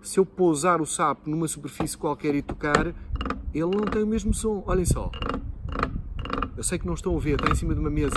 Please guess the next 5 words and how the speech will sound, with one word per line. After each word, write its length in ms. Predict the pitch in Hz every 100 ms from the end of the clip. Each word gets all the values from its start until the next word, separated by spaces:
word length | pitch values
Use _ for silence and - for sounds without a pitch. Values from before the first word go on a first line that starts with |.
| 127
mas 140 | 127
olhem, 220 | 160 147 127 - - - - - - - - -
olhem 180 | 165
a 40 | 175
diferença. 520 | 147 139 123 - 90